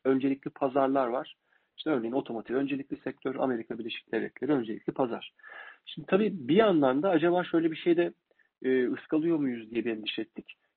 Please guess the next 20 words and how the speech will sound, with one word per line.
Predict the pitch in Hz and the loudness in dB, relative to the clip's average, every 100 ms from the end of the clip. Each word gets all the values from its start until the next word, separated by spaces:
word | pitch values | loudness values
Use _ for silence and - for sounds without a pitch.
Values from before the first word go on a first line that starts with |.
| _ - | _ -4
K | 139 | -2
P | 147 143 | 0 -2
M | 143 | 0
G | |
danışmanlık | 143 139 - 139 143 - | -4 -4 -4 -4 -6 -6
bölümü, | 131 123 117 - - | -4 -4 -8 -12 -6
e, | 117 110 120 120 | -4 -2 0 0
I | |
T | 135 | -2
danışmanlığı | 123 117 - 123 120 | -4 -4 -4 -4 -2
bölümüyle | 120 120 123 123 | -2 0 2 2
beraber | 120 120 120 127 | 4 4 4 4
yaptığımız | 123 117 131 117 | 2 -2 -8 -12
bir | 127 | -8
çalışma | - 113 - 139 | -6 -6 -4 -2
var. | 131 - _ _ _ _ | -2 -6 _ _ _ _
Bu | 151 | -4
sunumu | 143 143 131 131 | -2 0 2 4
oradan | 135 131 143 | 4 6 4
aldım. | 123 104 110 | 2 -2 -6